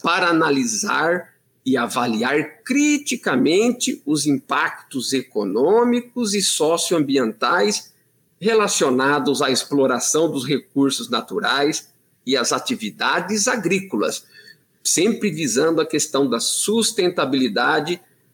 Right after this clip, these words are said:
e usar fontes confiáveis de dados. Cuidado com as fake news,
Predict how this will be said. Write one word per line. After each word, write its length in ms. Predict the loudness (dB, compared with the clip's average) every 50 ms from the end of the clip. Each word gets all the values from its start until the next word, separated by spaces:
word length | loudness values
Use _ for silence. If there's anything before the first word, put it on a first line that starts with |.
| _ _ _
e 160 | -4 0 2 2
usar 760 | 2 2 0 0 0 0 0 2 2 2 2 2 0 -6 -12
fontes 600 | -12 -4 0 2 4 4 4 2 2 0 0 -2 -2
confiáveis 920 | 0 2 2 2 2 2 0 0 2 2 2 2 0 0 0 0 0 0
de 120 | 0 -2
dados. 680 | 0 0 0 2 2 2 2 2 0 -2 -4 -4 -8 -12 _ -20 -20 _ _ _ _ _ _ _ _
Cuidado 680 | 0 0 0 0 0 -2 0 0 2 0 0 -2 -6
com 180 | -4 -2 -2 0
as 140 | 0 -2 -2
fake 380 | -2 -2 -2 -2 -2 0 0 2
news, 560 | 2 2 4 4 4 4 4 2 -2 -6 -14